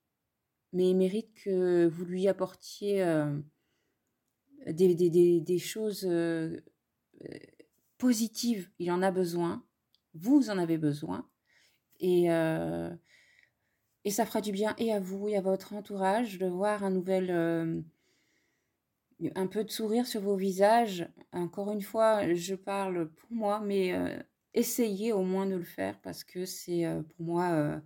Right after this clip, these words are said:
important. Son, son corps, c'est, je pense qu'il souffre assez, le corps. Donc, euh, essayez de trouver ce que vous pouvez lui faire, euh, faire, en fait, pour, euh, pour aller mieux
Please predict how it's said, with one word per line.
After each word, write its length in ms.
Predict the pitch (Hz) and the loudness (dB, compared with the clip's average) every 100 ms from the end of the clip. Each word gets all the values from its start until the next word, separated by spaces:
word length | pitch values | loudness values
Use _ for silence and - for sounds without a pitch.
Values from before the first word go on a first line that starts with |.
| _ _ | _ _
important. 480 | 190 190 190 - 175 | -6 -4 -6 -8 -12
Son, 460 | 175 185 185 - 185 185 _ _ _ - | -12 -10 -8 -6 -8 -14 _ _ _ -14
son 200 | - 175 | -10 -6
corps, 320 | - 214 214 | -2 -4 -4
c'est, 500 | - 185 175 170 170 _ - - _ - _ _ | -6 -2 0 -2 -4 _ -20 -20 _ -20 _ _
je 100 | - | -12
pense 180 | 190 - | -12 -10
qu'il 100 | - | -10
souffre 240 | 247 - | -10 -6
assez, 440 | 196 - 214 240 - _ | -8 -6 -8 -8 -12 _
le 100 | 190 | -12
corps. 400 | 185 208 110 - 185 | -8 -4 -4 -6 -8
Donc, 340 | 175 180 - | -6 -6 -6
euh, 400 | 185 180 175 170 | -6 -4 -2 -2
essayez 560 | 175 175 - 202 185 190 | -2 -4 -2 0 2 2
de 80 | 196 | 2
trouver 420 | - 202 208 214 | 0 -6 -2 -2
ce 140 | 208 | -4
que 120 | - 202 | -8 -6
vous 120 | 208 | -6
pouvez 340 | 202 208 202 | -6 -2 0
lui 140 | 190 180 | 0 -4
faire, 400 | - 202 214 208 | -2 -2 -2 -2
euh, 260 | 180 170 175 - _ _ _ _ | -2 -4 -6 -12 _ _ _ _
faire, 460 | - - 247 311 - | -8 4 6 6 2
en 100 | 175 170 | -4 -2
fait, 420 | 233 240 - - _ | -2 -2 -10 -20 _
pour, 320 | 196 185 185 | -10 -8 -6
euh, 280 | 175 170 175 185 _ | -4 -2 -4 -10 _
pour 140 | 175 | -6
aller 160 | 175 170 | -2 0
mieux 260 | 160 165 | 0 -2